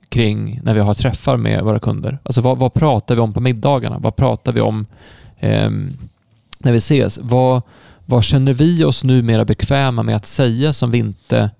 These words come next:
känner oss bekväma med att säga förut? Alltså, det är därför jag menar att, att jag tror att, att frågar du Hans så går han igång på ett annat sätt av behandlingsresultaten.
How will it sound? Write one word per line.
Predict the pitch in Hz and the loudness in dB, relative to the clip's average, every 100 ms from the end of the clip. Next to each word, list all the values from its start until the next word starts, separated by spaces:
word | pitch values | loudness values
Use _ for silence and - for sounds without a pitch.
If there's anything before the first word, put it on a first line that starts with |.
| _ | _
känner | - 123 110 | -4 -2 0
oss | 101 | -2
bekväma | 123 - 113 110 | -2 0 -2 -2
med | 110 110 | -2 -2
att | |
säga | - 113 113 | 0 0 0
förut? | - 123 131 117 - | 0 0 0 -2 -2
Alltså, | 120 - 120 117 - - - - - - _ _ _ _ _ | -6 0 0 0 -6 -20 -20 -20 -20 -20 _ _ _ _ _
det | - | -2
är | 123 | 0
därför | 139 | 2
jag | 151 | 2
menar | 135 113 | 2 0
att, | - | 0
att | 123 - - - _ _ - | -4 -4 -12 -20 _ _ -2
jag | 123 - | -2 0
tror | 165 165 147 | 0 2 2
att, | 131 - | 0 -4
att | - 123 | -4 -4
frågar | - 120 110 110 | 0 0 2 2
du | 113 113 | 2 2
Hans | 113 131 190 156 | 2 2 2 0
så | - | 0
går | 117 | 0
han | 110 | 0
igång | 104 104 | -2 -4
på | |
ett | 110 | -2
annat | 110 107 | -4 -2
sätt | - - | -2 -2
av | 104 | -2
behandlingsresultaten. | 107 110 104 107 107 110 151 127 - | 0 0 -2 -4 -6 -2 0 -2 -6